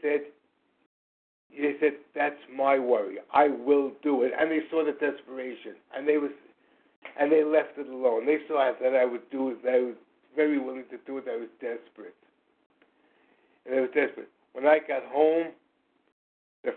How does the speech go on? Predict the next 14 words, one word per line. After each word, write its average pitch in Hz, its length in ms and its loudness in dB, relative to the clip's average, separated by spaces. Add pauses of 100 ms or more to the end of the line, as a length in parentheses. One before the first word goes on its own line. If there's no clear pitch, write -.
first 165 260 2
thing 147 160 -2
I 143 180 2
did 160 160 0
was 143 180 -2
I 127 120 2 (140)
did 147 160 -2
my 139 140 0 (120)
first 147 260 -2 (200)
abstinence 139 440 -6 (100)
shopping 127 380 -6 (100)
at 127 140 2
home, 117 360 2 (140)
alone. 131 640 2